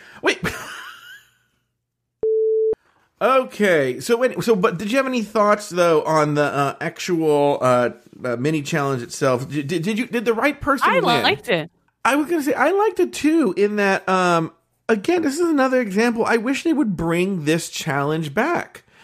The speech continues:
Speaker 1: I thought it was a good challenge. There's some good challenges this season, uh,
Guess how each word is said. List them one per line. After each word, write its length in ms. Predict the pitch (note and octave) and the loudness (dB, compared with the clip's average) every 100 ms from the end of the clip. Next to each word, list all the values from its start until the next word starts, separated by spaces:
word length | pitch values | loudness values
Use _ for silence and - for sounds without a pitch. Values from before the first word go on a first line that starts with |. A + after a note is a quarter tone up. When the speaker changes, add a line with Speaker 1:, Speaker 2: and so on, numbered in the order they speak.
| - - | -20 -2
Speaker 1:
I 160 | D3+ | 0
thought 200 | F#3 A#3 | 4 4
it 80 | A#3 | 2
was 160 | G#3+ F#3 | 2 -2
a 60 | |
good 320 | D#3 D3 F3+ E3 | -4 0 -2 0
challenge. 340 | G#3 A#3 G3 | 0 2 2
There's 160 | C4 C#4 | 0 0
some 160 | D#4 | -4
good 320 | D#3 C4+ D4 | -2 -2 -2
challenges 680 | - A#3 A#3+ C#4 A#3+ F#3+ D#3 | -2 0 2 2 0 0 0
this 160 | D#3 C#3+ | -2 -4
season, 640 | D3 C#3+ C3 C#3 C#3 C#3 - - - - - _ | -4 -6 -4 -2 -2 -4 -10 -20 -20 -20 -20 _
uh, 340 | E3+ D#3+ D3+ | 2 4 4